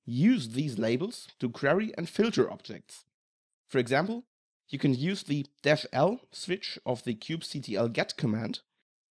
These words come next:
to only list objects with a certain label value.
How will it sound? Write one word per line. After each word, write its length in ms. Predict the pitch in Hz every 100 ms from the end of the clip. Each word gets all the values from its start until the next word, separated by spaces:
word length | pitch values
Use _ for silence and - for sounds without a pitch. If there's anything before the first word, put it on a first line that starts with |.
| _ -
to 160 | 135 -
only 380 | 135 214 226 220
list 320 | 160 180 -
objects 540 | 165 - 139 151 - - _
with 180 | 127 123
a 140 | 110
certain 500 | 110 - 165 202 143
label 280 | 131 147 131
value. 420 | 165 104 98 -